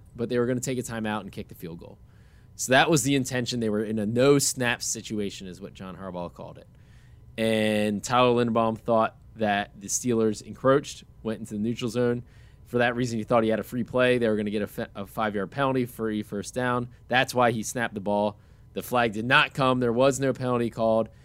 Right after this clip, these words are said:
And Lamar Jackson was not expecting a snap, and thus the incompletion. Just, you know, it, it just a miscommunication is what they called it. Really just kind of a misread of the encroachment, or I don't know, maybe there was encroachment,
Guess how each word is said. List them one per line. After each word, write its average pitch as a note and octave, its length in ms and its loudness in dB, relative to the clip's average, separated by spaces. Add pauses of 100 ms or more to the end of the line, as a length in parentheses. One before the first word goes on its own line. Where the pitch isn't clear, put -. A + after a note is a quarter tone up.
(200)
And G#2+ 600 0 (220)
Lamar A2+ 260 4
Jackson A2+ 300 -2
was A2+ 120 -4
not A#2+ 160 2
expecting A2+ 400 -4
a G#2 40 -4
snap, G#2+ 360 -2
and G2+ 180 -6
thus G#2 460 -4 (220)
the G2 120 -4
incompletion. E2 600 -10 (120)
Just, - 460 -2 (1400)
you E3+ 160 2
know, A2 280 2 (440)
it, G2+ 220 -12
it B2 120 -16
just A#2+ 300 -4
a A#2+ 100 -6
miscommunication B2+ 800 0
is A#2+ 140 -2
what C3 100 0
they B2+ 100 0
called B2 260 2
it. B2+ 200 2
Really C3+ 320 4
just A#2 260 -4
kind A#2+ 160 -2
of G#2+ 100 -4
a A2 120 0
misread A2+ 640 -4 (380)
of G#2+ 300 0
the G#2+ 140 -2
encroachment, A#2 500 -2
or A#2 320 4 (400)
I A#2+ 80 4
don't C3 120 4
know, C#3+ 180 6
maybe A2+ 220 0
there C3+ 100 6
was D3 180 6
encroachment, A2+ 520 -4